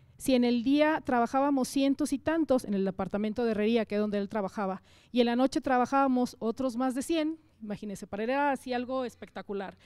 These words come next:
Y otro decía, "Las instalaciones no se me hacían a mí ya admirables, porque yo ya le llevaba lonche a mi papá". Entonces, para muchos de ellos ya era algo, este, pues, llevarlos a ver, ¿no? Cómo eran las instalaciones nuevas.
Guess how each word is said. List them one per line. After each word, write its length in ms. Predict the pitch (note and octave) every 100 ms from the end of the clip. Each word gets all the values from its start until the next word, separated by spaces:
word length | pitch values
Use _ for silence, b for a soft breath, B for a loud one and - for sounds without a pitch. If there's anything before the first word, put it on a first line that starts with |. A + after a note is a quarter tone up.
| b b b
Y 140 | A#3+ C4
otro 220 | B3+ C4
decía, 420 | C4 D4+ C#4 A3+
"Las 260 | - A#3+ -
instalaciones 720 | B3+ - B3+ B3+ D4+ D#4+ F#4
no 120 | D#4
se 120 | E4
me 120 | D4+ B3
hacían 220 | C4+ C4+
a 60 |
mí 100 | C#4
ya 120 | C4 C4
admirables, 500 | C4+ C#4 D4+ B3+ -
porque 220 | - A3
yo 100 | A3+
ya 120 | B3+
le 100 | B3+
llevaba 280 | A#3+ A#3+ B3+
lonche 300 | B3+ B3+ C4
a 40 |
mi 100 | B3+
papá". 380 | B3 A#3 C#4 C4 B B B B
Entonces, 340 | A#3+ C4 C4+ C#4+
para 200 | C4+ B3+
muchos 280 | C#4 D#4+
de 120 | C#4+ C4+
ellos 220 | C#4 C4
ya 160 | C4 C4
era 180 | C4+
algo, 360 | C4 C4 C4+ C#4 b b b
este, 320 | A3 G#3 A3
pues, 200 | A3+ G#3
llevarlos 560 | A3+ A3 A3+ A#3 C4 C4+
a 80 | G#3
ver, 220 | G#3+ F#3+
¿no? 180 | G#3+ A3+
Cómo 240 | A3+ A3+
eran 180 | A#3 A3+
las 200 | G3+ -
instalaciones 600 | G3+ A3 G3+ G#3+ G#3 G#3
nuevas. 460 | A3+ B3 A3 -